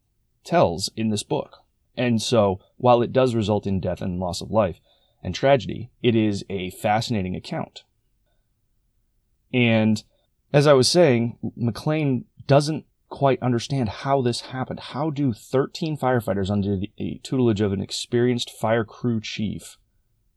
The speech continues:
just be consumed like this? How do they misjudge? How do things, how do things go so badly so quickly that it results in this massive loss of life? And in the course of the investigation, one of the many things that we learn is that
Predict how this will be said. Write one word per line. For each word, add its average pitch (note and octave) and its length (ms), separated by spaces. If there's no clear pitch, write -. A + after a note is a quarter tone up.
just - 440
be B2 160
consumed B2 440
like E2+ 120
this? - 120
How - 100
do C3 80
they B2+ 80
misjudge? G#2+ 840
How A2 180
do B2 80
things, - 580
how A#2+ 60
do C3+ 80
things B2 220
go G#2+ 120
so A2+ 340
badly G#2 380
so G#2 220
quickly - 500
that G#2+ 80
it F#2+ 80
results G2 320
in F#2 80
this E2 160
massive E2+ 320
loss D#2 240
of - 100
life? - 280
And C#3 120
in C#3 80
the C3 80
course F#3 260
of C3+ 60
the B2 80
investigation, F#2+ 720
one A#2+ 160
of C3 60
the A#2 60
many A#2 180
things A2+ 260
that G2 80
we F#2 80
learn F#2+ 400
is G#2 360
that G2+ 180